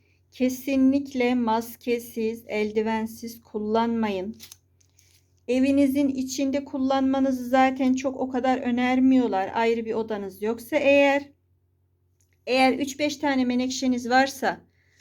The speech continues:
hastalandılarsa, hani, e, ilaçtan ziyade menekşeleri çöpe atıp yeniden edinmek daha mantıklı olduğu söyleniyor. Sağlığınızı düşünüyorsanız zaten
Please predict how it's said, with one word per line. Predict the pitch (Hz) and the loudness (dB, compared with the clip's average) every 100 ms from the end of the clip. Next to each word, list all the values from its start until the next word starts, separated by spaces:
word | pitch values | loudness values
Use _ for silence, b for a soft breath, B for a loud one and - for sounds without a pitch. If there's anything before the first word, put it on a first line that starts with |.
| _ | _
hastalandılarsa, | 233 254 254 254 247 247 247 247 247 254 254 - 196 170 _ _ _ _ _ _ _ | -4 -4 -2 0 2 2 2 4 4 2 -2 -2 -2 -2 _ _ _ _ _ _ _
hani, | - 302 302 302 | -2 2 4 4
e, | 285 - - - - - - | 2 -6 -14 -18 -18 -20 -16
ilaçtan | 262 294 294 302 - 320 302 | -6 2 2 2 -2 2 4
ziyade | 302 294 269 262 262 | 4 4 4 4 4
menekşeleri | 262 262 262 - 269 277 262 | 4 4 0 -8 -6 -4 -4
çöpe | 277 262 277 | -6 -2 0
atıp | 254 262 - | -2 -4 -8
yeniden | 254 262 262 247 | 0 2 2 2
edinmek | 240 240 240 277 302 - | 0 -2 0 0 -2 -4
daha | 233 254 | -2 0
mantıklı | 233 202 202 - - 202 | 0 -2 -8 -16 -10 -8
olduğu | 247 233 220 214 247 | -2 2 2 2 -4
söyleniyor. | 269 - 233 233 240 247 226 175 - _ _ _ _ _ _ | -4 0 2 2 2 2 0 -4 -8 _ _ _ _ _ _
Sağlığınızı | - - 254 269 277 262 254 233 | -16 2 4 4 4 4 2 -4
düşünüyorsanız | 240 - 269 285 285 285 240 233 254 | -12 -6 -2 0 0 -2 -4 -4 -4
zaten | 240 247 262 254 226 254 | 0 0 0 -2 -4 -6